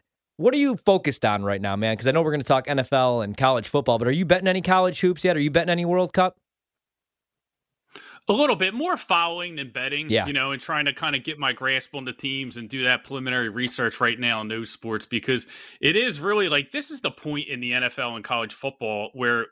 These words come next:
Speaker 2: you know, you can really, even though the, the, the margins are thinner, right? Like, we, we know that the edges are smaller in those sports. Like,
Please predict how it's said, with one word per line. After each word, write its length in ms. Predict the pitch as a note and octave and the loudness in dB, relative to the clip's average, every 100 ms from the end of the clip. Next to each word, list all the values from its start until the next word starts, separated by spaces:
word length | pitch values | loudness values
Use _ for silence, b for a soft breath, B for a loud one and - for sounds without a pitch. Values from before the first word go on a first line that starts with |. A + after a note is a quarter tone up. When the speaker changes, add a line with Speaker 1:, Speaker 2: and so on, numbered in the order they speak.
| - | -6
Speaker 2:
you 140 | B2+ | -2
know, 60 | A#2+ | -2
you 200 | A#2 C#3 | -2 -4
can 180 | E3 | -4
really, 540 | C3 C#3 E3+ D#3+ C#3+ B B | -2 0 0 2 2 B B
even 240 | - A#3+ D4 | -2 0 2
though 180 | B3+ G3 | 2 2
the, 220 | D3 B2+ - _ _ _ _ - | 2 -2 -6 _ _ _ _ -12
the, 260 | D3+ C3+ | -10 -8
the 120 | B2+ | -6
margins 500 | C#3 C3+ D3 C#3+ A#2+ | -2 0 0 0 -6
are 80 | A#2 | -10
thinner, 380 | - A#2+ G#2 E2+ | -8 -8 -10 -10
right? 220 | A2+ A#2 A#2+ | -2 -2 0
Like, 180 | B2+ A#2+ - | -2 -4 -6
we, 260 | C3+ C#3+ | -6 -4
we 220 | C#3+ D3 C#3 | -2 -2 0
know 260 | C3+ C#3 | 2 2
that 200 | B2+ B2 | 0 -2
the 160 | B2 A#2 | 0 0
edges 280 | A#2 A2+ G#2+ | 0 -6 -12
are 80 | |
smaller 520 | G#2+ - A#2+ A2+ A#2+ A#2 b b | -14 -12 -8 -4 -4 -6 b b
in 120 | B2+ | -4
those 220 | A#2+ A2 | -2 -2
sports. 460 | - - B2 D3+ - | -6 -4 -2 -2 0
Like, 240 | B2+ A2+ | 0 0